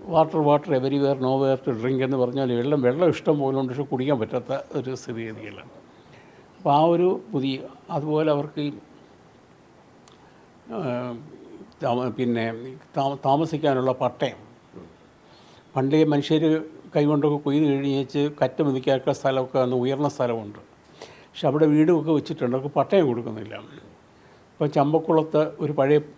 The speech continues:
സ്കൂളുണ്ട്, നൂറ് വർഷത്തോളം പഴക്കമുള്ള. അവിടെ, ഏം,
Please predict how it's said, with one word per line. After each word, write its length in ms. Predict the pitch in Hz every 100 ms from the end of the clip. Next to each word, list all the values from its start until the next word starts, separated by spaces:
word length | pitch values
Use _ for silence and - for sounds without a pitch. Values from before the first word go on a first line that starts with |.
| 269
സ്കൂളുണ്ട്, 560 | - - 160 139 104 110 - -
നൂറ് 300 | 139 156 151
വർഷത്തോളം 480 | 143 - 135 131
പഴക്കമുള്ള. 500 | 123 113 113 113 110 98 117 147 - _ - - - - - - _ _ -
അവിടെ, 320 | 196 175 185 - -
ഏം, 580 | 170 147 135 135 135